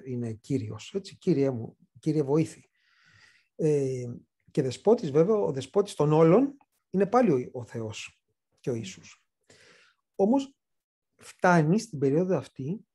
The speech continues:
να περάσει ως κοπλιμάν, ας πούμε, που έρχεται να κάνει, που έρχεται να,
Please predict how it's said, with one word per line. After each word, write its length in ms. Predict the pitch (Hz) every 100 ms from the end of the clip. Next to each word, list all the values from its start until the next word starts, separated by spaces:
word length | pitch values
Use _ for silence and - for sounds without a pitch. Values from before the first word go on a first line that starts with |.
| _ _ _ _ _
να 200 | - 147
περάσει 800 | - 135 147 170 160 - 143 226 _ _
ως 180 | - 156
κοπλιμάν, 720 | - 180 147 139 151 165 127
ας 140 | 110 -
πούμε, 240 | 123 139
που 160 | - 165
έρχεται 340 | 160 180 175
να 100 | 175
κάνει, 320 | - 175 185
που 160 | - 165
έρχεται 200 | 160 -
να, 200 | 160